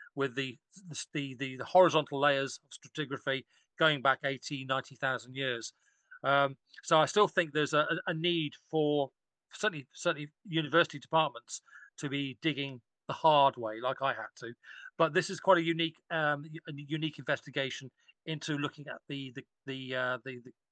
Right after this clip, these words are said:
the cave and its occupants eight, uh, sixteen thousand eight hundred years ago. So that's where I am with that one.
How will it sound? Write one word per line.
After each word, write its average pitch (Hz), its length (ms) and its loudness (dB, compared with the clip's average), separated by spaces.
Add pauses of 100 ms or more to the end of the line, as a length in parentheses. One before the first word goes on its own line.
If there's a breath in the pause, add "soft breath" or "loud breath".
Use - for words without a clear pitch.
(140)
the 139 60 -16
cave 135 460 -4 (600 loud breath)
and 139 420 2 (100)
its - 460 -10
occupants 131 680 -6 (320 soft breath)
eight, 151 160 0 (140)
uh, 147 120 0
sixteen 160 360 -6
thousand 143 360 2 (100)
eight 143 120 -8
hundred 127 240 -8
years 127 220 -4
ago. 110 240 -6 (1000)
So 135 280 -4 (420)
that's - 160 0
where 254 100 12
I 214 80 12
am 165 140 6
with 143 140 2
that 123 160 0
one. 110 120 -10